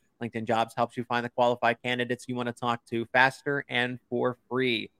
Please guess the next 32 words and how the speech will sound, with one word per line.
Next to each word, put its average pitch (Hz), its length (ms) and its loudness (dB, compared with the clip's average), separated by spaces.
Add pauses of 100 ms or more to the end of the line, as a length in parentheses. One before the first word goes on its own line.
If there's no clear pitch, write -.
(260)
Post 160 280 2
your 175 80 -2
job 156 260 6
for 147 120 -4
free 147 320 -2
at 127 180 0
linkedin 147 560 -4
dot 127 260 6
com 123 180 -2
slash 104 360 0
locked 110 260 0
on 107 160 -4
college. 127 340 2
That 117 140 0
is 113 140 -4
linkedin 143 400 -6
dot 123 240 2
com 139 180 -2
slash 101 320 0
locked 113 300 0
on 113 280 -6
college 170 400 2 (300)
to 123 80 -8
post 135 260 2
your 131 100 -4
job 127 260 4
for 123 80 -4
free. 180 340 -2 (420)
Terms 190 300 0
and 156 260 -2
conditions 127 600 -2
apply. 110 520 0